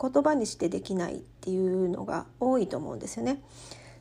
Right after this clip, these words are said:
で、そんな子供たちに対しても、このアンガーマネジメントを教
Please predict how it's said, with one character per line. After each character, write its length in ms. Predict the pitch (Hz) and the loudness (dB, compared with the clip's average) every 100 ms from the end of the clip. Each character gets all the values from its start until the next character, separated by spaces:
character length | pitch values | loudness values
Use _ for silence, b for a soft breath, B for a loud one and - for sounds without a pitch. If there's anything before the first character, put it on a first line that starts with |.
| - | -2
で、 100 | 277 | 2
そ 160 | 277 294 | 6 6
ん 80 | 285 | 6
な 100 | 277 | 6
子 120 | 285 | 6
供 220 | 277 277 | 6 6
た 140 | 269 240 | 4 0
ち 120 | 240 | -2
に 120 | 233 | 0
対 200 | 254 254 | 0 0
し 60 | - | 2
て 140 | 294 | 4
も、 260 | 359 359 349 | 6 6 4
こ 200 | - 208 | 0 -2
の 160 | 202 | 0
ア 40 | 202 | 0
ン 100 | 196 | 2
ガ 120 | 196 | 2
ー 20 | |
マ 140 | 196 | 2
ネ 160 | 196 190 | 2 0
ジ 100 | 190 | 0
メ 140 | 170 | -4
ン 60 | 160 | -2
ト 160 | - 175 | -2 0
を 60 | |
教 60 | 190 | 0